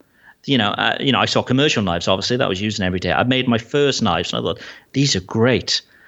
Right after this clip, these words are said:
Um, and then, you know, you start giving some to family and friends and that kind of thing. Um, and it's sort of six months down the line when, you know, the skill level ramps up massively.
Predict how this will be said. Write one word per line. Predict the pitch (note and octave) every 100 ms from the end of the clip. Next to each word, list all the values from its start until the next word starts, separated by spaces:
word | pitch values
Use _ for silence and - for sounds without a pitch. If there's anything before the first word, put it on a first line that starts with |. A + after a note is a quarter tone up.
| - - - -
Um, | C#3 A#2 A2+ A#2+
and | C3
then, | A#2+ D#3
you | C3
know, | A#2+
you | B2+
start | B2+ B2+ A2+
giving | B2+ A#2
some | A#2+
to | A2+
family | - A#2+ A#2+ A2+ A2+
and | A2 G#2+
friends | A2 G2+ G2+ -
and | G#2+
that | -
kind | A2 G2+
of | F#2
thing. | F#2 D#2+ - - - - - -
Um, | C3 B2 B2 B2+
and | C#3
it's | C3
sort | - E3
of |
six | - F3+ -
months | E3 D3+
down | - C#3+
the | B2+
line | B2+ A2+ G2+ G2+
when, | A2 A2
you | F2 B2
know, | G#2+
the | -
skill | - D3+ C#3+
level | B2 A2 G#2+
ramps | A2+ B2+ A#2+ A#2+
up | B2 A2 _
massively. | B2 A#2+ B2+ B2 - - G#2 G2 D#2 E2